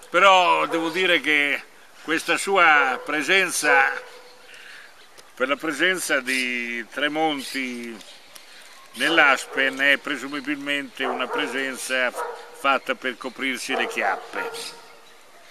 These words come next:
Eh, questo è quello che penso io, poi, siccome la vita è fatta di queste cose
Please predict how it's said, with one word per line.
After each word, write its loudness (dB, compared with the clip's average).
Eh, 6
questo 4
è 8
quello 0
che -6
penso -2
io, 0
poi, -8
siccome 0
la 6
vita 4
è 4
fatta 2
di -6
queste -8
cose -4